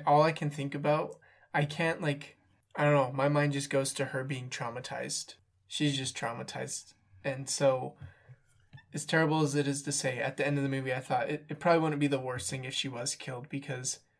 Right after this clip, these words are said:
she's gonna have P T S D. She's never gonna live a normal life thinking somebody's always out to kill her.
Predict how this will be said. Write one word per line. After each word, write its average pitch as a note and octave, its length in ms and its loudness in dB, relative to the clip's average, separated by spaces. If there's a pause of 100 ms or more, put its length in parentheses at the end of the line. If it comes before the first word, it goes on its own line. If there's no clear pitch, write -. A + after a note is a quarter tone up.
(120)
she's C#3+ 300 0
gonna C#3 180 0
have B2+ 160 -4
P C#3 160 2
T C#3 180 -2
S B2+ 180 -2
D. C3 360 -8 (380)
She's C#3+ 420 -6 (500)
never C3+ 420 2
gonna B2+ 260 -6
live B2+ 180 -6
a C#3 100 -6
normal C3 360 -2
life A#2+ 320 -6 (100)
thinking C3+ 280 -2
somebody's B2+ 360 -6
always B2 240 -6
out A#2 180 -4
to - 60 -20
kill - 240 -10
her. - 160 -12